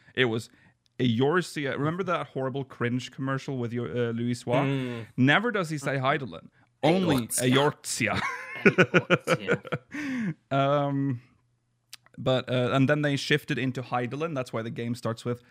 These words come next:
Speaker 1: "Ah, Hydaelyn." Um,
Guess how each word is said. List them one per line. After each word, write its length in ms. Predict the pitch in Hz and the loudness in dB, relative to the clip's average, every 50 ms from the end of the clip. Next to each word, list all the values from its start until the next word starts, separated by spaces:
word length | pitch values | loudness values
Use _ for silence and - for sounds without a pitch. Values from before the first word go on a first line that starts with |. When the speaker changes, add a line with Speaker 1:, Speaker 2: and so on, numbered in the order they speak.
| _ _ _ _ _ | _ _ _ _ _
Speaker 1:
"Ah, 680 | - - 127 123 - - - - - - - - - _ _ _ _ _ _ _ | -12 -10 -8 -8 -10 -12 -14 -18 -18 -20 -20 -20 -20 _ _ _ _ _ _ _
Hydaelyn." 920 | - - - - - - 120 113 - - 180 165 - - - 196 190 170 - _ _ _ _ _ - - - - - 113 _ - | -14 -8 -4 -2 0 0 -2 -2 -4 -8 -10 -12 -14 -14 -16 -16 -16 -16 -16 _ _ _ _ _ -20 -20 -20 -20 -20 -18 _ -4
Um, 840 | 113 120 123 123 123 123 120 117 117 117 117 117 113 113 - - | -2 0 2 2 2 2 2 2 0 -2 -2 -2 -4 -6 -6 -8